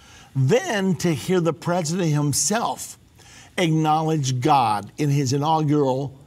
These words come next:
speech was simply thrilling.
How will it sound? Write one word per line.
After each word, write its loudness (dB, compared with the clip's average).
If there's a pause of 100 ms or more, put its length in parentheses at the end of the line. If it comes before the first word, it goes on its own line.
(300)
speech -4 (480)
was 2
simply 0
thrilling. 0